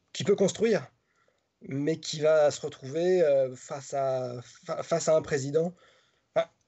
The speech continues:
on se rappelle très bien de, de, de comment ça s'est passé avec Aulas. Quand il est face à un président fort, euh,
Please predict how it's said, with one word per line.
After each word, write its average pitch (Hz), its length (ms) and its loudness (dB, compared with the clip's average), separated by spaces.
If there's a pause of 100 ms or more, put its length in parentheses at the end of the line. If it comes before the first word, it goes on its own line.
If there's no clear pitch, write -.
(300)
on 190 80 2
se - 80 -6
rappelle 156 240 -2
très - 160 -4
bien 175 180 2
de, 143 280 4
de, 147 220 0
de 151 100 -6
comment 147 180 -6
ça 147 80 -8
s'est 143 140 -4
passé 135 200 0
avec 139 160 0
Aulas. 151 360 2 (120)
Quand 127 220 -8
il 139 100 -8
est 143 100 -4
face 135 260 -4
à 139 100 4
un 139 60 2
président 135 500 0
fort, 180 400 2
euh, 127 560 4